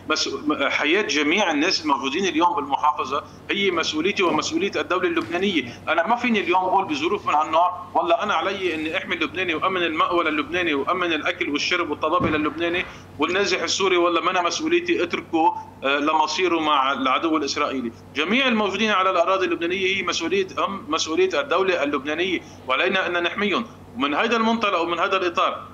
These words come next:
بما انه اليوم لبنان بحاله حرب وحرب ضروس ما شفنا مثلها من قبل، وبما انه هنّ دائما الحجه انه ليش موجودين بعضهم لليوم بلبنان، آه، هي كانت على اساس لاسباب امنيه،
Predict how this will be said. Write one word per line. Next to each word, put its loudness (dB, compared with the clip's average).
بما 2
انه 4
اليوم 2
لبنان -2
بحاله 0
حرب -2
وحرب 0
ضروس 2
ما 2
شفنا 0
مثلها 0
من 0
قبل، 0
وبما 2
انه 4
هنّ 2
دائما 2
الحجه 0
انه 0
ليش 0
موجودين 0
بعضهم 2
لليوم 0
بلبنان، -6
آه، 0
هي 0
كانت -2
على 0
اساس 0
لاسباب 0
امنيه، 0